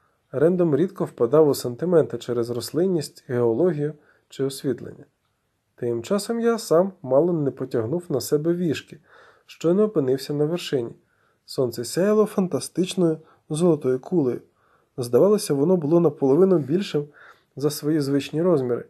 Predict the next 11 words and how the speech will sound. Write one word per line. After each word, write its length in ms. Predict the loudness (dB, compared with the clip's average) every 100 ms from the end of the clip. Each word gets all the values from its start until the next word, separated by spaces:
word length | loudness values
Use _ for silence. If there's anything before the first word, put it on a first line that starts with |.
| _ _ _ -6
а 120 | 0
його 180 | 2 2
дивне 480 | 0 0 0 0
забарвлення 640 | 0 0 2 0 0 0 0
не 140 | 0
нагадувало 580 | 0 0 2 2 4 4
нічого, 460 | 4 0 -2 -2 -4
що 180 | -4 -4
я 100 | 0
бачив 380 | -2 -2 -4
раніше. 420 | -2 -2 -4 -8